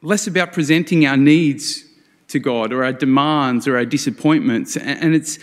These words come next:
more about just abiding in God's presence, being with God just because, just because,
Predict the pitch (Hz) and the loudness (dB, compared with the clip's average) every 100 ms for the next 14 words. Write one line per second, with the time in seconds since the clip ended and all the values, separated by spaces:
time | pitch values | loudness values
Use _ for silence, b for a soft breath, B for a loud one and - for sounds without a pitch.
0 | B - 180 220 240 180 175 127 180 - | B -2 0 2 0 0 0 -2 -8 -6
1 | 147 147 147 185 185 127 - 143 139 139 | -4 0 0 2 2 2 2 0 0 -2
2 | - - 139 123 95 - - - _ _ | -4 -4 -2 -2 -8 -10 -14 -16 _ _
3 | _ _ _ _ _ _ _ _ _ _ | _ _ _ _ _ _ _ _ _ _
4 | _ _ _ _ _ _ _ _ _ _ | _ _ _ _ _ _ _ _ _ _
5 | _ _ _ 135 156 165 175 165 151 143 | _ _ _ -4 0 2 2 2 0 -2
6 | - 127 147 147 143 - _ - 139 120 | -10 0 2 2 -2 -14 _ -4 -2 -2
7 | 101 - _ _ _ _ _ _ - 180 | -4 -10 _ _ _ _ _ _ -6 -4
8 | 180 - 220 - 214 185 131 156 202 - | -4 -2 -2 0 0 2 2 0 -4 -10
9 | - _ _ _ _ _ _ _ _ _ | -14 _ _ _ _ _ _ _ _ _
10 | _ _ _ _ _ _ _ - 185 - | _ _ _ _ _ _ _ -4 -4 -4
11 | 185 262 311 - - - | -8 -6 -6 -6 -10 -16